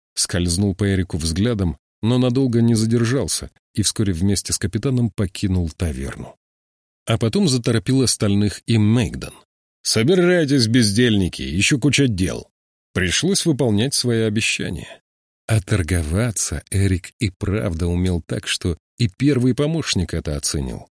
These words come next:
Главное — расположить человека к себе, и всего делов. Вскоре после прохода по местному базару у них были и фрукты, и свежая зелень, та самая, чей сильный аромат Эрик учуял ещё с лодки.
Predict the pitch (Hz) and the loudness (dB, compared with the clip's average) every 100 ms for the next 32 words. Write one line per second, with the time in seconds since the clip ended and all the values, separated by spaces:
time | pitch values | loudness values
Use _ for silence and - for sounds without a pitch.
0 | _ _ _ _ 165 202 165 156 127 120 | _ _ _ _ -2 0 0 0 0 -2
1 | 131 123 113 120 - 104 98 101 - - | -2 0 0 -2 -2 0 0 -2 -4 -4
2 | - 80 67 71 - _ _ 175 180 - | -2 -2 -4 -6 -8 _ _ -6 -2 -2
3 | 180 180 147 151 151 - - _ _ _ | 0 0 0 0 0 -6 -14 _ _ _
4 | _ _ _ - - 131 104 - 95 - | _ _ _ -4 -2 0 0 0 -2 -2
5 | 87 85 80 - 107 90 87 90 - 76 | -4 -4 -6 -4 -4 -2 -2 0 -2 -2
6 | 71 62 71 85 139 101 76 _ _ _ | -2 -4 -4 -2 0 -2 -6 _ _ _
7 | 127 131 95 110 113 - 147 139 - 120 | 2 2 4 2 2 0 -2 -2 0 2
8 | 101 - - 82 104 - 156 120 139 131 | 0 -2 -4 -2 0 2 2 2 2 4
9 | 98 92 156 139 107 92 _ _ _ 120 | 2 2 2 2 2 0 _ _ _ 0
10 | 104 - 113 131 90 82 - _ _ - | 2 2 0 0 0 0 -4 _ _ -2
11 | - 82 - - 180 147 135 117 113 113 | 0 0 0 2 2 2 0 0 2 2
12 | 110 - 107 104 92 - 101 - 110 101 | 0 0 0 0 -2 -4 -2 -2 0 0
13 | 92 82 92 - 90 - 98 82 - - | 0 0 0 0 -2 -2 -2 -4 -6 -14
14 | - | -18